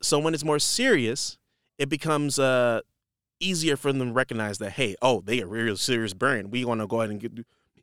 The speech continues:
you wanna go ahead and do something like that. So that's how, that's how we do that. That's how we, uh, that's how we, uh, design. We design from a visual standpoint and an emotional standpoint as well. Speaking of which, I probably should talk about emotional design, and that's something I will talk about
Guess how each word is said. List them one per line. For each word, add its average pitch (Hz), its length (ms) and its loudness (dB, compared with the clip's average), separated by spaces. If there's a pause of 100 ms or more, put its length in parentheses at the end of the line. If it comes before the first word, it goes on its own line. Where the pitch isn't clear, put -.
(340)
you 147 120 4
wanna 127 180 6
go 127 120 6
ahead 117 120 4
and 110 60 -2
do 117 60 0
something 113 220 2
like 104 140 0
that. 127 200 4 (300)
So 135 440 4 (180)
that's 147 260 0
how, 139 540 4
that's 131 180 -2
how 131 100 2
we 117 120 -4
do 110 100 -6
that. 90 160 -12
That's 107 160 -6
how 120 140 2
we, 113 180 0
uh, 104 300 0
that's 120 180 -4
how 131 140 2
we, 113 260 -2
uh, 104 220 -2
design. 101 400 -6
We - 80 -14
design 113 360 -2
from 113 200 -8
a - 20 -8
visual 120 320 -4
standpoint 117 560 -6
and 107 140 -4
an 101 120 -4
emotional 107 380 -4
standpoint 95 400 -8
as 92 100 -12
well. 104 220 -6 (460)
Speaking - 260 -4
of 101 60 -2
which, 104 160 0
I 123 40 -2
probably - 220 2
should - 140 -2
talk 123 160 4
about 98 240 0
emotional 87 520 -2
design, 82 560 -10 (360)
and 90 400 -6
that's 120 160 -2
something 104 280 -2
I 92 80 -6
will 87 100 -8
talk 92 180 -6
about 90 240 -8